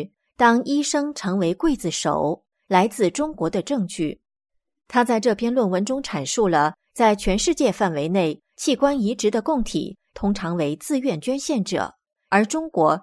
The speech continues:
是世界上唯一已知的利用国家机构进行系统性贩卖囚犯器官的国家。每年器官移植手术高达上万起。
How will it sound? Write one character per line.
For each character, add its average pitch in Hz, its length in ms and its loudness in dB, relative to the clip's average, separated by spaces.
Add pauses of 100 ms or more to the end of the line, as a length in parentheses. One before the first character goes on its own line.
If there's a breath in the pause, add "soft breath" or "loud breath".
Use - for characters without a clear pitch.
(140 soft breath)
是 254 200 0
世 247 180 -2
界 208 160 0
上 185 300 0
唯 156 120 2
一 269 280 -4
已 170 240 -4
知 285 240 -2
的 151 280 0 (180)
利 254 200 0
用 214 200 2
国 156 200 2
家 285 180 -2
机 269 200 -4
构 202 260 2
进 208 220 -2
行 165 260 -6
系 311 220 -2
统 - 200 -8
性 165 360 -4
贩 247 200 -2
卖 190 200 -2
囚 160 280 -2
犯 202 220 -4
器 185 220 -2
官 254 180 -6
的 208 100 -6
国 - 220 -8
家。 165 380 -4 (540)
每 202 180 4
年 175 260 2
器 240 180 0
官 247 240 -2
移 208 140 -4
植 262 160 -4
手 - 240 -4
术 - 380 0
高 208 160 -2
达 151 180 -4
上 240 240 -4
万 269 160 -2
起。 - 400 -6